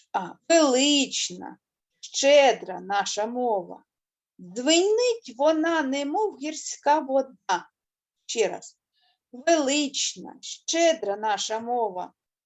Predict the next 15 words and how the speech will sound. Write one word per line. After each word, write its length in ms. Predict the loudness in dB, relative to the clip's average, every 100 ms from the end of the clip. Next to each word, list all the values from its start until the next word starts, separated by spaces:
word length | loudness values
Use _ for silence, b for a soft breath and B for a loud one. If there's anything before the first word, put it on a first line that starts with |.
| _
Дзвенить 880 | -12 -4 2 2 0 -2 -2 -2 -4
вона, 480 | -2 -2 0 0 0
немов 600 | -4 -12 -6 -2 -2 -2
гірська 480 | -4 -4 -2 2 2
вода. 440 | 0 -6 -10 -16 _ _ _ _ _ _ _
Будь 140 | -12 0
ласочка, 640 | 2 2 0 -14 -16 -20 _ _ _
перепишіть 800 | -4 -2 -2 -4 -4 -4 -6 -10 _ _ _ _ _ _
в 120 | -14
нижню 440 | -8 -6 -6 -6 -4
частину 640 | -2 -2 0 0 0 -2
листка 600 | -2 -2 -4 -2 -2 -2 -6 _ _ _ _ _ _ _ _ _ _ _ _ _ _ _ _ _ _ _ _ _ -18
зошита 720 | -8 0 0 0 -8 -14 -20 _ _ _ _ _ _ _ _ _ _ _ _ _
цей 280 | 4 4 2
текст. 540 | -2 -4 -6 -18 _